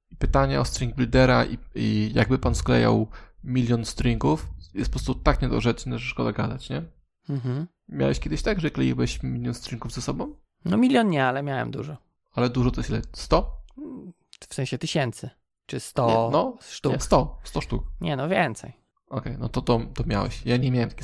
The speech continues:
Speaker 1: ja nawet stu stringów ze sobą nie kleiłem. E, w pętli. Więc
Speaker 2: To co te twoje aplikacje robią?
Speaker 1: Nie wiem, coś i, i, inaczej obsługuje stringi najwyraźniej. No ale, e, to było
Speaker 2: No spoko,
Speaker 1: tego typu
Speaker 2: rozumiem,
Speaker 1: pytanie
Speaker 2: no.
Speaker 1: i ja napisałem, że ja korzystam z, ze string formata, nie?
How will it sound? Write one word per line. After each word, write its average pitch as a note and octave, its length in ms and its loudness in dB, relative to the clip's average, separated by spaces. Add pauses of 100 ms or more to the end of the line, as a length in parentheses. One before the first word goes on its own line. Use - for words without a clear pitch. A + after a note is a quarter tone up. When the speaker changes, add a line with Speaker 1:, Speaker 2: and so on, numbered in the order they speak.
Speaker 1:
ja B2 100 0
nawet A#2+ 200 2
stu - 180 0
stringów G#2 340 0
ze G2+ 80 -6
sobą G2+ 200 -2
nie G2+ 100 -4
kleiłem. G#2+ 440 -2 (840)
E, G#2+ 200 -6
w - 100 -18
pętli. - 540 0 (480)
Więc A#2 120 -2
Speaker 2:
To C#3+ 60 0
co - 160 -4
te D4+ 120 -4
twoje E4 260 2
aplikacje D#4+ 500 -2
robią? A2+ 260 -4 (520)
Speaker 1:
Nie F#3 60 -8
wiem, B2+ 160 -6
coś - 220 -2
i, G#2+ 100 -6 (160)
i, - 260 -6
inaczej C#3 320 2
obsługuje G#2+ 340 2
stringi G#2 340 -4
najwyraźniej. G2+ 560 -8 (580)
No F3 80 2
ale, - 120 4
e, - 40 -8 (540)
to - 80 -6
było F3 160 6
Speaker 2:
No D3+ 40 6
spoko, G3 220 8
Speaker 1:
tego E3+ 120 2
typu E3 80 2
Speaker 2:
rozumiem, D3+ 200 4
Speaker 1:
pytanie E3 320 2
Speaker 2:
no. C#3 140 0
Speaker 1:
i D3+ 40 -6
ja D#3 100 2
napisałem, C#3+ 400 4
że D3+ 120 -2
ja D#3+ 100 6
korzystam B2+ 460 2
z, - 260 -2
ze A2 100 0
string A#2 260 2
formata, G#2 460 4
nie? A2+ 180 0